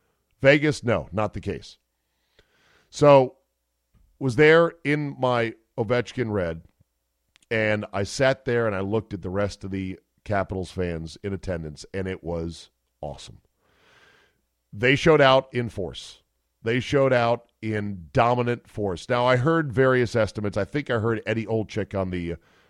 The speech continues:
broadcast, on the N B C broadcast, say, uh,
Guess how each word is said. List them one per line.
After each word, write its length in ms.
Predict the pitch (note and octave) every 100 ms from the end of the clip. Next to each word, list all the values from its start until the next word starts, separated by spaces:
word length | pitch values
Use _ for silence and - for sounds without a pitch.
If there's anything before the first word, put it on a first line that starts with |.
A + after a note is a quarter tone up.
| _
broadcast, 720 | A#2 C3 A#2+ G2+ E2 C#2 D#2+ -
on 100 | F2
the 140 | F#2
N 80 | G#2+
B 80 | G#2
C 160 | -
broadcast, 680 | F2 G#2+ A2+ - G2 F2+ -
say, 400 | - G2 E2+ E2 - _ _ _ _ _ _ _ -
uh, 320 | E2 D#2